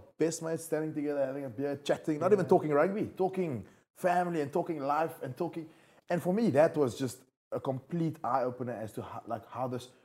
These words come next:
Speaker 1: how he can take eighty minutes onto the field, ha-, go head-to-head with, with an individual,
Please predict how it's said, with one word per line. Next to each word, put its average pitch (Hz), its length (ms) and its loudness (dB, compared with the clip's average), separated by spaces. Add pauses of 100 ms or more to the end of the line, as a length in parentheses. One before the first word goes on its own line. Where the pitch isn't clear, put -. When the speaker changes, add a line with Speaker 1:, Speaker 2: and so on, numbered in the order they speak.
Speaker 1:
how 147 420 6
he 131 100 2
can 143 220 2
take 175 400 4 (600)
eighty 196 180 8
minutes 170 280 4
onto 147 160 -4
the 143 80 -2
field, 147 360 -4 (540)
ha-, 139 160 -2 (160)
go 151 320 4 (180)
head-to-head 160 460 4
with, 127 240 -2
with 120 160 -6
an 127 140 -2
individual, 117 520 -4